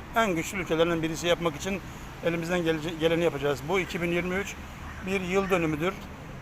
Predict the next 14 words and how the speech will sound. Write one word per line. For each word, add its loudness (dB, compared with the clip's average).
Ülkemizin 0
zenginliği 4
için, -4
halkımızın 4
zenginliği 0
için -4
inşallah 4
bir 0
dönüm 2
noktası -2
olacaktır. -4
Daha 12
güzel 4
günlere 4